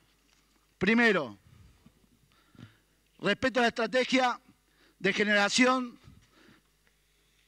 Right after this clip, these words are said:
si se continúa jerarquizando la energía atómica y considerando las opciones, las opiniones, disculpe, no tengo los anteojos para leer, eh, ministro,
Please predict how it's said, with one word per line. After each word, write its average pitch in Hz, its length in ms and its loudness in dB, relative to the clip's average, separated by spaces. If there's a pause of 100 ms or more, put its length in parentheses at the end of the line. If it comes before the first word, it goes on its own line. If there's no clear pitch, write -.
(1300)
si - 180 2
se 202 160 2
continúa 214 580 2
jerarquizando 220 840 0
la 196 100 0
energía 180 440 0
atómica 214 640 -2 (400)
y 190 100 -2
considerando 208 800 2
las 180 180 -2
opciones, 196 680 0 (480)
las 185 180 0
opiniones, 208 800 0 (720)
disculpe, 185 340 2
no 190 140 2
tengo 196 160 -2
los 180 120 -2
anteojos 170 380 -4
para 156 160 -4
leer, 147 460 -2
eh, 113 240 -12 (460)
ministro, 123 520 2